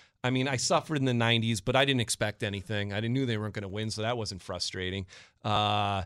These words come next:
you know, the, the worst loss, uh, as a fan is the oh one World Series. I get nightmares about it still. If I think about it, I won't be able to sleep. I, I replay that inning over and over again. But, uh,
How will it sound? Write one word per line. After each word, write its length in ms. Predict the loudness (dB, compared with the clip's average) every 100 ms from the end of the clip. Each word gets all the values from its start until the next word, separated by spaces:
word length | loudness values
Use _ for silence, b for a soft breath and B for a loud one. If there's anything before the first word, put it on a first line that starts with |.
| B B B
you 100 | 0
know, 100 | 2
the, 140 | 0 0
the 120 | 0
worst 300 | 4 4 2
loss, 640 | 2 6 8 6 2 -4 -6 -8
uh, 200 | -6 -6 -12 -14 -8
as 220 | -4 -2
a 40 | -2
fan 380 | 2 4 4 2
is 120 | 0
the 80 | 0
oh 120 | 2
one 240 | 2 2
World 180 | 0 0
Series. 460 | 0 0 2 0 -2
I 100 | -4
get 160 | -4 -2
nightmares 480 | -2 0 -2 -2
about 240 | 0 0 0
it 60 |
still. 260 | 0 0 0
If 80 | 0
I 60 |
think 200 | -2 0
about 280 | 0 2 2
it, 60 | 2
I 40 |
won't 180 | 0 0
be 80 | -2
able 140 | -4
to 60 | -6
sleep. 380 | -4 -4 -4 -4
I, 100 | -6
I 60 | -4
replay 340 | -4 0 0
that 120 | 2
inning 220 | 0 0 0
over 220 | 0 0
and 80 | -2
over 200 | 0 0
again. 300 | 0 0 -2 B B B -2
But, 260 | 0 0 -4 _ _
uh, 300 | -6 -4 -6